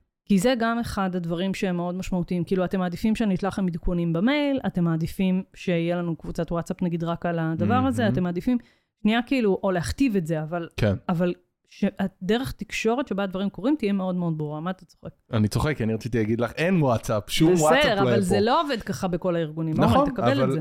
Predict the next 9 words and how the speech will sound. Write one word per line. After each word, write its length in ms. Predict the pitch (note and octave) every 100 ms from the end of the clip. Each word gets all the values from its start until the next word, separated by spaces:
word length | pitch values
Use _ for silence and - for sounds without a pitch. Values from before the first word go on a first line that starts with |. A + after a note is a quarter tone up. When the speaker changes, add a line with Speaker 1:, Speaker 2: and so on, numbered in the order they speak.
| A#2
Speaker 2:
אבל, 340 | A#2 C#3 D3+ G3+
אה, 40 | A3+ A#3+ A#3+ B3
בסדר. 180 | A#3 E4 D#4+
Speaker 1:
בסדר, 420 | A#3+ - A4 F#4 D#4 _ _ -
אוקיי. 260 | A#3 E3+
Speaker 2:
אז 120 | A2+ C3
אני 100 | E3
מכתיב 360 | D#3 - D3
מייל. 220 | B2 G#2